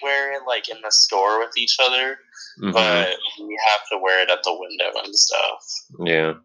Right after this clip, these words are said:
Speaker 2: Well, it is a pain. I do not like smelling my own breath.
Speaker 1: Yeah.
Speaker 2: Um, killing, you know, the, ugh, goodness.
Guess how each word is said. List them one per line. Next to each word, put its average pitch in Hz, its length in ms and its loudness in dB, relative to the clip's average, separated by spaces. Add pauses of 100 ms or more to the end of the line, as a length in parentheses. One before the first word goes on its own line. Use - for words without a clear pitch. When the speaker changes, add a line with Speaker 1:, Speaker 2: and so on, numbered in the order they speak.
(500)
Speaker 2:
Well, 87 380 2 (920)
it 98 100 4
is 110 160 4
a 113 60 4
pain. 107 640 0 (280)
I 101 100 0
do 98 160 2
not 101 200 0
like 98 180 -2
smelling 98 400 0
my 95 160 0
own 92 180 -4
breath. 92 480 -2 (1000)
Speaker 1:
Yeah. 82 600 2
Speaker 2:
Um, - 60 -18 (300)
killing, 98 360 0 (340)
you 104 160 0
know, 92 160 2
the, 85 320 0 (960)
ugh, 101 200 0 (200)
goodness. 95 500 -2